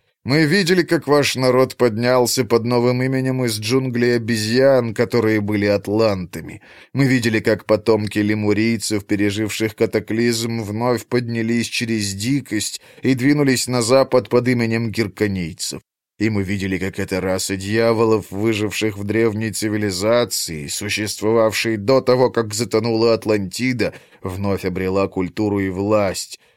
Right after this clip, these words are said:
Это проклятое королевство Замора. Всё это мы видели, не помогая и не мешая непреложному космическому закону,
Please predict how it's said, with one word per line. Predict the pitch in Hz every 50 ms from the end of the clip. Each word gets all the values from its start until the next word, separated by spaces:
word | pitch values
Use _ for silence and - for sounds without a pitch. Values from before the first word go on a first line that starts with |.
| _ _
Это | - - 127 - 95
проклятое | 80 - - 95 107 104 98 - 85 85 85 - - 87 82 80
королевство | - - 90 82 82 82 87 92 95 90 - - - - - 80 85 85 85
Замора. | 82 78 85 90 85 85 90 92 95 92 87 80 76 - - 95 - _ _ _ _ _ _ _ _ _ _ _ _
Всё | - - - - 113 120 120 117
это | - 113 107 - - - 101
мы | 98 98 95 95
видели, | 90 92 104 104 92 85 95 92 90 87 82 80 - - - _ _
не | - 135 151 151
помогая | - - 131 127 127 127 123 117 110 135 139 143 139 135 123 123 120
и | 120
не | 120 120
мешая | 117 117 113 101 - - - 123 123 120 117
непреложному | 117 - 113 98 - 104 107 107 113 113 113 113 113 104 92 101 101 101 101 98
космическому | - 101 95 - - - 101 104 95 - 98 98 - - - 107 107 107 107
закону, | 95 87 98 95 - - 110 120 120 117 110 110 101 92 80 -